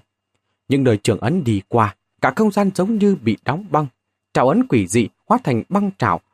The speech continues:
lóe lên hàn quang kỳ quái. Hai đạo năng lượng cực lớn nháy mắt va chạm vào nhau, cả không gian đều rung lên. Hàn băng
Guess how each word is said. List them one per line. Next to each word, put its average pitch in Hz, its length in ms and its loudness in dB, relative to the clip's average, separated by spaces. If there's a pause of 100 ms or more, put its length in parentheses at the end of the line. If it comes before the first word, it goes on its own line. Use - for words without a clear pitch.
lóe 156 200 0
lên 160 320 2
hàn 95 320 -4
quang 107 200 -2
kỳ 92 300 -10
quái. 139 240 -4 (540)
Hai 135 140 2
đạo 120 160 0
năng 107 260 -4
lượng 113 200 2
cực 113 280 -4
lớn 135 260 0 (260)
nháy 131 160 0
mắt 220 220 -2
va 123 120 -2
chạm 87 260 -8
vào 82 180 -4
nhau, 120 240 -2 (360)
cả 147 120 2
không 220 160 2
gian 202 200 -2
đều 98 240 -2
rung 196 240 0
lên. 190 140 2 (720)
Hàn 90 240 -2
băng 92 140 -2